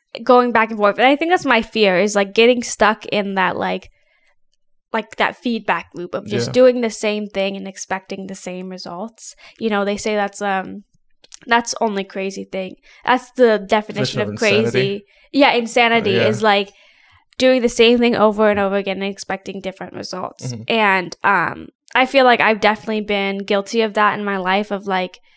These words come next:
Speaker 1: just doing exactly that. And I'm definitely trying not to do that anymore. Um, but I think that something that comes about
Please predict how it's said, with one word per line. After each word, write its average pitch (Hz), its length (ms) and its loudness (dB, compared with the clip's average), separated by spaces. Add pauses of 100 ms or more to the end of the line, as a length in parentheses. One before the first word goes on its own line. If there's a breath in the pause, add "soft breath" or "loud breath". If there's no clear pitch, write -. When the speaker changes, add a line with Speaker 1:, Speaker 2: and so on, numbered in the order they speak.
(1040)
Speaker 1:
just 240 300 0
doing 220 240 4
exactly 196 540 -2
that. 190 460 -2
And 190 580 -6 (140)
I'm 214 220 0
definitely 208 480 -2
trying 196 360 -6
not 190 320 -6
to 196 100 -16
do 190 240 -6
that 185 300 -4
anymore. 185 760 -6 (600 soft breath)
Um, 151 500 -2 (920)
but 262 100 0
I 254 80 6
think 254 200 0
that 233 160 0
something 226 320 -2
that 208 140 -6
comes 208 300 -8
about 196 400 -6